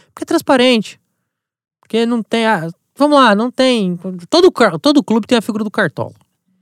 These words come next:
E aí tem as decisões políticas, e um grupo briga com o outro, vira aquela confusão que a gente às vezes sabe acontece. Tá lá, irmão. Não tem essa. Ah, o, o, o,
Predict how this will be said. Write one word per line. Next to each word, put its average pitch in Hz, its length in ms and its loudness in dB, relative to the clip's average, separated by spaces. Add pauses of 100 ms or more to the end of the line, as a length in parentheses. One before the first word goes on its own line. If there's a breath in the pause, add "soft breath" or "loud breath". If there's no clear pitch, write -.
(340)
E 220 100 -4
aí 269 400 2
tem 208 120 -6
as 190 140 0
decisões 190 360 -6
políticas, 170 760 -6
e 190 140 -2
um 180 140 -2
grupo 170 260 2
briga 170 260 -2
com - 140 -6
o - 20 0
outro, 180 380 2
vira 170 140 -6
aquela 165 200 -12
confusão 175 560 -6
que 165 120 -6
a - 20 0
gente 160 220 -4
às 151 80 -4
vezes 160 160 -6
sabe 165 100 -8
acontece. 185 380 -8 (580 soft breath)
Tá 320 140 2
lá, 240 240 4
irmão. 139 280 0 (160)
Não 180 140 -8
tem 254 220 -2
essa. 156 280 -2
Ah, 165 240 4
o, 131 200 0 (420 loud breath)
o, 135 300 -6 (680)
o, 170 220 -10